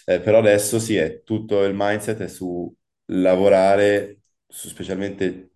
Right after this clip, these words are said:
eh, negli aspetti in cui puoi migliorare rispetto agli anni scorsi, e cercare sempre di vedere questo continuo progredire, migliorarsi in vista appunto di quell'obiettivo. Però adesso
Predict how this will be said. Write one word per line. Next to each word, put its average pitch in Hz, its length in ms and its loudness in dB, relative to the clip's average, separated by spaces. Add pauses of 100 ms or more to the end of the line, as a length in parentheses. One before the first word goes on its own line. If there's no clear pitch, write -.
eh, 87 480 -8
negli 90 240 -6
aspetti 101 440 -4
in 87 60 -8
cui 90 200 -8
puoi 90 160 -6
migliorare 90 380 2
rispetto 82 360 -6
agli 85 120 -2
anni 90 180 -2
scorsi, 110 640 -4 (520)
e 82 200 -2
cercare 95 440 -2
sempre 92 320 -6
di 85 500 -6 (100)
vedere 90 480 -2
questo 82 760 -10
continuo 82 840 -10 (300)
progredire, 92 640 -2
migliorarsi 92 1040 -4 (840)
in 92 120 -8
vista 85 280 -4
appunto 87 300 -8
di 82 80 -10
quell'obiettivo. 80 540 -4
Però 90 160 0
adesso 90 500 0